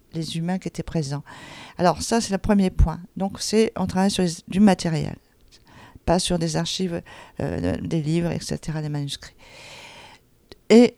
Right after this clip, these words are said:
la seconde chose, la préhistoire, c'est aussi tout ce qui concerne ces deux grandes périodes.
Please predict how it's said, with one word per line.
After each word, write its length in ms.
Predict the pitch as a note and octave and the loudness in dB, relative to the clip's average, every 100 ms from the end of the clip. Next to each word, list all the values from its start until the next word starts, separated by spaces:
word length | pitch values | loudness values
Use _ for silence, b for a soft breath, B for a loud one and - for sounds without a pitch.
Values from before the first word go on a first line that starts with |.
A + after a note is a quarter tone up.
| - | -4
la 200 | F#3 F#3+ | -2 0
seconde 380 | - B3 B3+ | 0 4 4
chose, 320 | A#3 C#4 C#4+ A#3 | 4 0 0 0
la 80 | |
préhistoire, 640 | G#3+ B3 A3 - B3 C4 C4+ | 2 2 2 0 -2 -2 -2
c'est 280 | - A3+ - _ _ - | -2 -4 -4 _ _ -6
aussi 260 | G#3+ - B3 | -4 -4 -6
tout 140 | C#4+ | -6
ce 80 | - | -6
qui 160 | - | -8
concerne 680 | - A#3+ A3 - C4+ D4+ C4 B B B B B B | -4 0 0 2 2 2 -2 B B B B B B
ces 160 | F3+ | -6
deux 160 | F3+ C4+ | 2 4
grandes 320 | A3+ C4+ A#3 | 6 6 6
périodes. 720 | - G#3 G3 F#3 F#3 A#3 A#3+ | 6 4 4 2 0 -2 -4